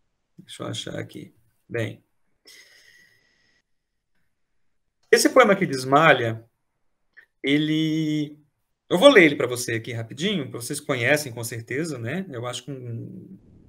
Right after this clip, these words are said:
é um dos melhores poemas simbolistas do Brasil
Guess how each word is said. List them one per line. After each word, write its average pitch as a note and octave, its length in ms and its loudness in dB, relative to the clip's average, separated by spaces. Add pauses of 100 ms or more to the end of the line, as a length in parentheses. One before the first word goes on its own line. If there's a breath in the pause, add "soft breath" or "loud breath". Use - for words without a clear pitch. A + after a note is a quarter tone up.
(220)
é - 80 -10
um B2+ 280 -12
dos B2 140 -12 (300)
melhores C#3+ 560 8
poemas D3+ 440 0
simbolistas B2+ 600 -10
do B2 80 -16
Brasil B2 680 -2